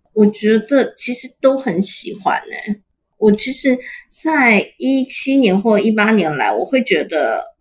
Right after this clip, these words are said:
还好，因为我觉得人很多。但是这一次到曼谷，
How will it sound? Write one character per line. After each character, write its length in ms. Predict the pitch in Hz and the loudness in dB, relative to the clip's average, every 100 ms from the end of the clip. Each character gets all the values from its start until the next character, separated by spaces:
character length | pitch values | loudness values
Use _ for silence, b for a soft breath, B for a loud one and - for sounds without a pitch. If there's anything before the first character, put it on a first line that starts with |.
| _ _ | _ _
还 300 | - 156 185 | -4 -2 -2
好， 300 | - - - - _ | -2 -6 -8 -14 _
因 120 | 240 | 0
为 60 | 247 | 2
我 80 | 165 | 2
觉 100 | 180 | 2
得 80 | |
人 240 | 185 165 208 | 2 4 2
很 240 | 214 214 _ | 2 -2 _
多。 420 | 185 123 123 226 B B B _ | -2 -2 -2 -6 B B B _
但 160 | 302 | 0
是 80 | 302 285 185 - _ | 2 2 0 -8 _
这 160 | - 320 | 0 2
一 120 | 233 | 2
次 580 | - - 247 214 160 - _ | -2 -6 0 0 0 -6 _
到 240 | 254 214 208 | -2 0 2
曼 360 | 254 220 196 | 0 0 -2
谷， 100 | - | -6